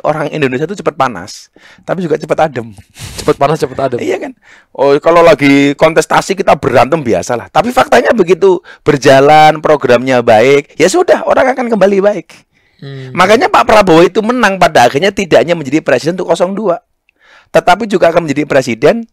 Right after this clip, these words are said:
Speaker 1: mereka yang mendukung kosong satu
Speaker 2: kosong satu dan
Speaker 1: dan mendukung
Speaker 2: kosong tiga.
Speaker 1: kosong tiga. Makanya ini momentumnya Ramadan. Ayo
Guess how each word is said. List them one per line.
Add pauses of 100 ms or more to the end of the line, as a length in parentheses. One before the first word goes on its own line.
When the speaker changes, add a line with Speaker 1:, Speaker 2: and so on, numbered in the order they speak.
(120)
Speaker 1:
mereka
yang
mendukung
kosong
satu
Speaker 2:
kosong
satu (100)
dan
Speaker 1:
dan
mendukung
Speaker 2:
kosong
tiga.
Speaker 1:
kosong
tiga.
Makanya
ini
momentumnya
Ramadan.
Ayo